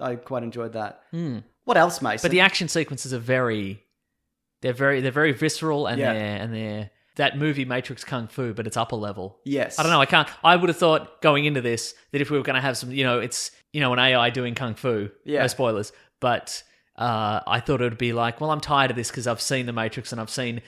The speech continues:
Speaker 2: the hundreds of movies that have come since then.
Speaker 1: Yeah.
Speaker 2: I'm, I'm bored with this." But no, it was, it was
Speaker 1: It's really
Speaker 2: fresh.
Speaker 1: unique. Also, there's not,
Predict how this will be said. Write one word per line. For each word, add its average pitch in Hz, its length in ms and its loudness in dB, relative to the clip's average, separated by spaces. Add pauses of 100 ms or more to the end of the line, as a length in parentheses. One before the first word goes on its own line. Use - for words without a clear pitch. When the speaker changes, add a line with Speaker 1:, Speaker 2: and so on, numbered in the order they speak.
(180)
Speaker 2:
the 135 160 2 (340)
hundreds 139 440 0
of 123 100 -6
movies 123 320 0
that 123 100 -4
have 117 140 -6
come 117 260 -4
since 123 280 -4
then. 104 400 -6
Speaker 1:
Yeah. 123 300 -2 (120)
Speaker 2:
I'm, 120 300 -2 (100)
I'm 120 160 -4
bored 120 240 -2
with 113 140 -10
this." 104 180 -6
But 113 140 -8
no, 135 160 -2
it 104 60 -2
was, 110 140 -6 (120)
it 123 60 -10
was 123 160 -8
Speaker 1:
It's - 120 -14
really 139 240 0
Speaker 2:
fresh. 120 120 -4
Speaker 1:
unique. 117 200 -10
Also, 220 280 4
there's 196 240 0
not, 220 360 -2